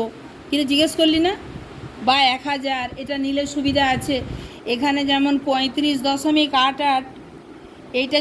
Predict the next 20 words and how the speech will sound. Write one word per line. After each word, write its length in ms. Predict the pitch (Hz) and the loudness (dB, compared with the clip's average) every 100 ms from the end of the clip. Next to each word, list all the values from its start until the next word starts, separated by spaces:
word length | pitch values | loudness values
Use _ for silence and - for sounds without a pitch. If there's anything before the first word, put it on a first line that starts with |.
| 294 | 2
যদি 160 | 277 302 | 4 4
আমি 120 | 302 311 233 | 4 2 4
দশ 200 | 247 269 285 302 | 6 6 6 4
লক্ষ 220 | 302 302 - 359 | 4 2 -2 2
ধরতাম, 440 | 339 311 - 233 220 262 - - - | 4 2 0 -2 -2 -8 -16 -16 -2
তাহলে 280 | 262 294 320 440 - - - 220 | 2 6 6 4 -4 -16 -2 0
একটার 320 | 254 - 294 285 | 0 0 -2 0
পরে 160 | 277 277 247 | 0 0 0
দশমিক 360 | 226 254 233 196 | 0 0 -2 0
যেত। 180 | 208 196 185 202 | -2 -2 -4 -2
যদি 200 | 247 285 294 226 - - 208 | 0 0 0 -4 -4 2 2
একশো 260 | 233 - 359 320 | 2 0 2 4
ধরতাম, 440 | 311 - - 190 185 - - - | 2 0 -4 -4 -6 -14 -16 -2
তাহলে 220 | 247 277 285 240 | 2 4 2 2
দুটোর 300 | 294 330 320 | 4 4 6
পরে 160 | 294 285 254 | 4 2 0
দশমিক 340 | 240 269 254 214 | 0 2 0 0
যেত। 160 | 208 202 190 - - - - - - 202 | -2 -2 -6 -6 -10 -12 -12 -12 -6 0
যদি 200 | 254 277 311 | 2 6 6
আমি 140 | 294 | 6